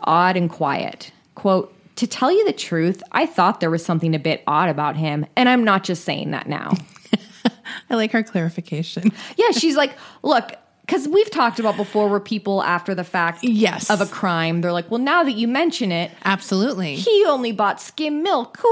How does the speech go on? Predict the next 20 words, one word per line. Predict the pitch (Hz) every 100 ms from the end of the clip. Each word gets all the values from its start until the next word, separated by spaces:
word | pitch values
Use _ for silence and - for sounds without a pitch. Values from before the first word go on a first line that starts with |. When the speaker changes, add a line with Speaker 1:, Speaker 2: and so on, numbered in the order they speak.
| 392
Speaker 1:
only | 285 269
buys | 269 269 277
skim?" | - 247
And | 311
he | 359 381
Speaker 2:
Yeah, | 226
Speaker 1:
wasn't | 262
on | 269
it. |
Speaker 2:
everything | 277 269 240
all | 208 196
of, | 190 -
all | 196
of | 196
a |
sudden | 190 185 175
seems | 175 175
very | 175 165
suspicious. | 165 165 - 165 - 202 208 -
Speaker 1:
Yeah. | 262 214 170 -